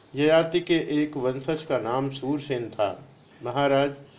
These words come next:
वे मथुरा के राजा हुए थे और वहाँ की सारी संपत्ति भोगने का सुअवसर उन्हें प्राप्त था। वरुण के शापानुसार कश्यप जी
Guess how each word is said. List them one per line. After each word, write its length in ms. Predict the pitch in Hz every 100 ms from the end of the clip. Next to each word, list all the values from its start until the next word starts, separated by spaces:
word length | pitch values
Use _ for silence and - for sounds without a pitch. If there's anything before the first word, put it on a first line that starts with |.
| - -
वे 120 | 156
मथुरा 380 | 160 139 143 165
के 180 | 165 135
राजा 360 | 107 117 139
हुए 240 | 131 135 143
थे 260 | 143 156 156 - - - -
और 160 | 147
वहाँ 280 | 135 131 175
की 160 | 175 147
सारी 360 | - 123 165
संपत्ति 560 | 170 156 139 139 135 127
भोगने 460 | 101 120 127 151
का 160 | 156 143
सुअवसर 680 | - 117 117 117 135 131 135 - - -
उन्हें 280 | 127 131 110
प्राप्त 320 | 104 117 -
था। 340 | 123 98 - - - _ _ _ - _ _ _ _ - _ _ - - - - - - -
वरुण 340 | 139 160 196 196
के 160 | 190
शापानुसार 880 | 175 151 139 165 160 151 143 135 135
कश्यप 300 | 139 135 170
जी 320 | 156 127 113